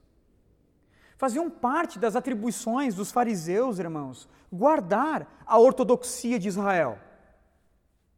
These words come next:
Portanto, irmãos, eles deveriam saber de qual natureza era o ministério de João.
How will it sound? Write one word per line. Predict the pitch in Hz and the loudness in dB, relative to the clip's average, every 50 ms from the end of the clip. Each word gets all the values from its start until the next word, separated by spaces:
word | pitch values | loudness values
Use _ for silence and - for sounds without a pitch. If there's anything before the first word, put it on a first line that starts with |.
| _ _ _ _ _ _ _ _ _ _ _ _ _ _ _ _ _ _ _ _ _ _ _ _ _ _ _ - - | _ _ _ _ _ _ _ _ _ _ _ _ _ _ _ _ _ _ _ _ _ _ _ _ _ _ _ -14 -6
Portanto, | - 285 302 294 - 277 311 349 339 339 | -2 -2 -2 0 0 0 0 2 2 0
irmãos, | 269 240 214 220 220 220 220 214 - - - - 175 - - | -2 0 0 0 0 0 -2 -4 -6 -10 -20 -20 -14 -8 -4
eles | 277 277 294 220 | -2 -2 0 0
deveriam | 254 302 240 285 285 269 294 359 339 | 0 0 0 0 0 0 0 -2 -2
saber | - - 311 277 190 170 208 262 349 392 330 151 123 - - - - _ _ | 0 0 0 0 0 0 -2 -2 -2 -2 -2 -4 -6 -8 -14 -20 -20 _ _
de | - 165 208 214 | -10 -8 -8 -8
qual | - - 240 254 285 339 392 370 | -2 4 6 8 8 8 8 6
natureza | 359 - - 240 233 226 233 285 311 277 196 208 214 220 214 - - | 2 -2 -2 -2 0 2 2 2 2 0 0 2 2 0 0 0 0
era | 233 226 277 330 339 | 2 4 4 4 2
o | 262 | 2
ministério | 240 226 220 208 - - 220 202 170 | -2 -2 -4 -4 -2 0 0 0 0
de | 165 185 | -2 -6
João. | 175 151 185 190 175 156 139 120 104 - | -4 -2 2 2 2 2 2 -2 -10 -16